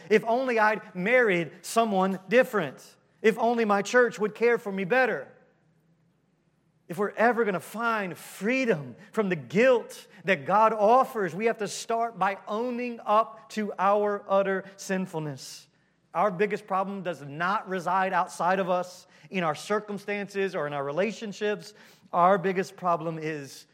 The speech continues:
within us. Here's how Paul Tripp said it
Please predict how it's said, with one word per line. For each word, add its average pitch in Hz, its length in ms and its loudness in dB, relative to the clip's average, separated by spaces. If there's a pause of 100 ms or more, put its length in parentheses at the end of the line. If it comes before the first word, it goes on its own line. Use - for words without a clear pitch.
(160)
within 127 420 -16
us. - 580 -20 (920)
Here's 156 200 -14
how 151 120 0
Paul 147 280 -2
Tripp - 520 -4 (340)
said 139 320 -6
it 127 220 -12